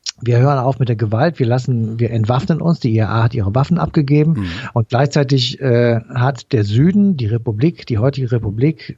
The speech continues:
Speaker 1: äh, den Anspruch aufgegeben, den Norden eigentlich irgendwann okkupieren zu dürfen.
Speaker 2: Ja.
Speaker 1: Und das hat auch bei einer Abstimmung, ähm, vierundneunzig Prozent oder fünfundneunzig Prozent der Wählerinnen und Wähler haben das bestätigt. Insofern,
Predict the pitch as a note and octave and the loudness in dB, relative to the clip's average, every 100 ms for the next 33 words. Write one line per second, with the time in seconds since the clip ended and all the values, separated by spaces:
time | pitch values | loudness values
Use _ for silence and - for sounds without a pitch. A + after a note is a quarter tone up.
0 | - A#2 A2 A2+ A2+ A#2 A#2 C#3+ F3+ - | -6 0 2 2 2 0 0 0 0 0
1 | E3 B2+ A#2+ D3 - B2+ C3+ C#3 B2+ A2+ | -2 0 0 0 0 0 0 0 -2 -2
2 | A2+ A2+ C3+ D#3+ D3+ A2+ C3 C#3+ B2+ C3+ | 2 2 2 2 -2 -4 -4 -2 0 0
3 | C3+ B2+ B2 A#2+ C3 - D#3+ D#3+ C#3 G#2+ | 0 -2 -2 -4 -4 0 2 2 2 0
4 | G#2+ A2 A2+ D#3+ A#3+ - - - G2 E2 | 0 2 2 2 0 -2 -20 -12 -10 -10
5 | E2+ G#2+ B2 D3 D#3 C#3+ - B2 A#2+ B2 | -8 -4 -2 0 -2 -4 -6 -4 -2 2
6 | B2 A2 D3 - D#3 C3+ C3 A#2+ D3+ C#3+ | 2 0 -4 0 0 2 2 0 -6 0
7 | A#2 A#2 A#2 A#2 C3+ A#2+ C3+ C3 C#3 - | 2 4 2 0 -2 -8 -8 -8 -12 -14
8 | - D3+ C3+ A2+ A#2+ A#2 - A#2 B2+ B2+ | -2 0 2 2 0 -2 -6 -2 0 0
9 | A2 G#2+ D3 C3+ A#2+ A#2 A2+ A#2+ - A#2 | -2 0 0 2 2 0 -4 -4 0 0
10 | A2+ - B2 A2+ A2 A2 G#2 A#2+ C3 B2 | 0 0 2 4 2 0 0 2 2 2
11 | A2+ G2 G#2+ B2 G#2+ A#2 A2 - G#2 C3 | 0 2 2 4 2 2 0 -2 -2 0
12 | D3+ D3 A#2+ A2 C3 C3 | 2 2 2 2 2 0